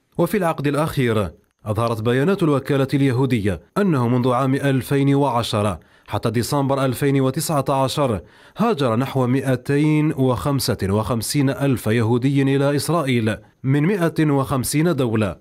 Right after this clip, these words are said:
تصدرتها روسيا وأوكرانيا وفرنسا والولايات المتحدة وإثيوبيا. هذا وعمدت الحركة الصهيونية في القرن التاسع عشر، ثم الحكومة الإسرائيلية المتعاقبة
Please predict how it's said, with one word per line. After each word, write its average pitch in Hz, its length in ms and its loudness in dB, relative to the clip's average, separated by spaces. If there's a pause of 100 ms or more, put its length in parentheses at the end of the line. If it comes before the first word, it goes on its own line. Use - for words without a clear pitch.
(140)
تصدرتها 226 600 -2
روسيا 165 380 0
وأوكرانيا 147 600 2
وفرنسا 139 520 0
والولايات 139 560 2
المتحدة 135 680 0
وإثيوبيا. 135 760 0 (400)
هذا 113 180 2
وعمدت 170 560 0
الحركة 147 500 -2
الصهيونية 143 500 2
في 139 100 -4
القرن 139 320 -2
التاسع 143 640 0
عشر، 113 400 0 (260)
ثم 101 140 0
الحكومة 131 520 0
الإسرائيلية 143 720 0
المتعاقبة 147 1040 0